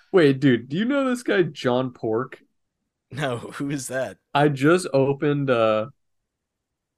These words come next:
Speaker 1: I just opened Instagram, and he had just posted for the first time in a really long time, but it's this guy,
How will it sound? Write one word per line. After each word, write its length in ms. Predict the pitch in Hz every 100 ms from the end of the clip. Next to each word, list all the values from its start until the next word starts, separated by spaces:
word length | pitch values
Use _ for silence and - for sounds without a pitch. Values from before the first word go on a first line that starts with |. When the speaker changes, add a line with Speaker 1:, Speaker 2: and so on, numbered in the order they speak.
| -
Speaker 1:
I 100 | 147
just 380 | 135 165 190
opened 300 | 170 160 160
Instagram, 640 | 131 135 - 120 117 113 110
and 100 | 110
he 100 | 117
had 160 | 113 104
just 260 | 120 120
posted 320 | - 117 113
for 100 | 110
the 100 | 110
first 280 | 107 113 110
time 160 | 120 110
in 60 | 107
a 60 |
really 340 | 101 110 110 110
long 280 | 107 104
time, 260 | 101 110 104
but 100 | 107
it's 140 | 107
this 200 | - 117
guy, 520 | 127 131 120 131 147